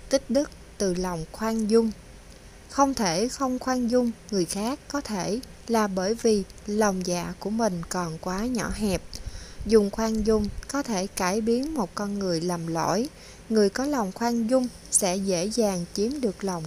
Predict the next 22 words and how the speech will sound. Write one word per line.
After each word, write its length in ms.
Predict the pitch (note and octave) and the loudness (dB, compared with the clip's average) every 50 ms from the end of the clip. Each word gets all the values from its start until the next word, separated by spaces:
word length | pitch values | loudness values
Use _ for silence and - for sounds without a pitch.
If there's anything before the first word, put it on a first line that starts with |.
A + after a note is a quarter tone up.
| D#3+ E3 | -6 -8
người 120 | D#3+ D#3 | -8 -8
khác. 360 | - - G3+ G#3 A3+ C4+ D#4 - - - - - - - - - | -6 -4 0 0 0 0 -2 -6 -12 -20 -20 -20 -20 -20 -18 -8
Hãy 180 | - G3 G#3 A#3+ | -4 -2 -2 0
học 180 | B3 A#3 F3+ - - | 0 -2 -2 -2 -4
cách 120 | B3+ C4+ - - | -6 -6 -6 -8
tha 220 | - - B3+ A#3 A3 | -6 -4 -2 -2 -2
thứ 400 | - - A3+ A3 A3 A#3+ C#4 F4 - - - | -2 -2 0 2 2 2 0 -2 -6 -10 -8
khuyết 260 | - - D#4 D4+ - | -4 -4 -2 -2 0
điểm 320 | - F#3+ F3 D#3 F3 G#3+ A3 | 2 2 2 2 0 -4 -2
của 140 | - A#3+ A#3+ | 0 0 0
người 200 | A#3+ A#3+ G3 E3 | 2 2 0 -2
khác. 360 | - - G3+ G#3 A#3 C#4 - - - - - - - - - - - | -2 -2 0 0 0 0 -2 -6 -12 -20 -20 -20 -20 -20 -18 -4 0
Đôi 160 | G#3 G3+ G3 | 2 4 4
lúc 300 | F#3 G3 A3 C4 D4 - | 4 2 2 0 0 0
một 240 | C#4 B3 G#3+ F#3 F3+ - | 0 0 0 0 -2 -2
quan 220 | - A#3 A#3+ B3 A#3+ | 0 0 0 0 0
hệ 300 | G#3+ G#3 F#3+ E3 D#3+ D#3+ - | 0 -2 0 0 -2 -2 0
tốt 180 | - C4 D4+ - | -2 -2 0 2
đẹp 260 | A3 G#3 F3+ E3+ - - - - - - - - | 2 4 4 2 0 -2 -10 -18 -18 -10 -6 -2
là 320 | G3+ G3+ F#3+ F3+ E3 D#3+ - - | 0 0 2 0 0 -2 -4 -4
từ 140 | - F3+ E3+ | -2 -2 -2
nhẫn 400 | D#3+ E3 E3 D#3 C#3 D3 F#3 | -2 0 0 0 0 0 -4